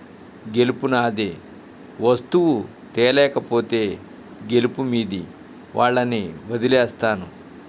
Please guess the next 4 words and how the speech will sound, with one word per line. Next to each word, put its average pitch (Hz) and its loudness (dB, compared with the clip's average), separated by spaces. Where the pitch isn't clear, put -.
వాళ్లకు 120 0
నేను 123 0
జీవితాంతం 117 -2
బానిసగా 117 0